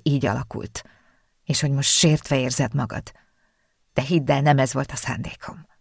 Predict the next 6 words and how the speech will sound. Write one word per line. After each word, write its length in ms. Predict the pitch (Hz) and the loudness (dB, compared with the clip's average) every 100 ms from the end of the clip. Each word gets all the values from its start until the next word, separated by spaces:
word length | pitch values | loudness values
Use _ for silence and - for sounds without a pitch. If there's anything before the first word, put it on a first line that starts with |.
| _ _ _ _ _ _ _ _ - | _ _ _ _ _ _ _ _ 0
Viszont 440 | - 151 156 135 | 2 4 2 2
tedd 200 | - 214 | 6 6
fel 240 | - 151 135 | 6 0 2
magadnak 460 | 139 135 135 139 | 0 0 0 -2
a 40 | 139 | -2
kérdést, 760 | 113 147 131 123 135 135 - | -4 -4 -4 -4 -6 -6 -10